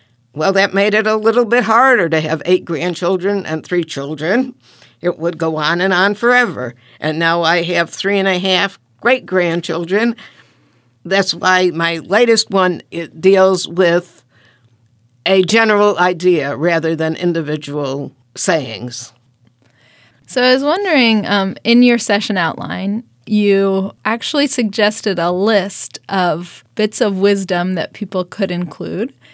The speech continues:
Speaker 2: There were thirty-seven points on that list, things that you suggested people might look over, and if it reverberated with them, if it appealed to them, they could put it in their letter.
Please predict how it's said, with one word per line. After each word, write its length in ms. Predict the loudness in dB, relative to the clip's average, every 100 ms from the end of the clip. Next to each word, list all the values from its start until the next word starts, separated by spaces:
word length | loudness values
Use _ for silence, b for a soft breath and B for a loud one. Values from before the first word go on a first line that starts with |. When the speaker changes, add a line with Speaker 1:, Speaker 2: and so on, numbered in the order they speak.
| -2
Speaker 2:
There 220 | 2 4
were 160 | 4 0
thirty-seven 1400 | -2 2 4 4 2 0 -2 0 0 -2 -2 -4 -6 -8 _ -4
points 360 | 0 2 2
on 140 | 0 -2
that 180 | -4 -4
list, 460 | -4 -6 -12 -20 -20 _
things 380 | 0 2 0
that 200 | 0 -2
you 160 | -2 -2
suggested 680 | -4 -4 -2 -2 -4 -6 -4
people 300 | -4 -2 0
might 220 | -2 -2
look 180 | -4 -2
over, 320 | -2 -2 -4
and 180 | -4 -6
if 180 | -8 -4
it 220 | -4 -4
reverberated 800 | -4 0 2 2 2 2 2 0
with 200 | 0 0
them, 420 | 0 0 -2 -4 -6
if 220 | -6 -6
it 120 | -6
appealed 380 | -6 0 0 2
to 80 | 0
them, 200 | 0 0
they 140 | -2
could 240 | -2 -8 -6
put 180 | -4
it 120 | -2 -2
in 180 | -4
their 220 | -4 -4 -6
letter. 380 | -6 -4 -6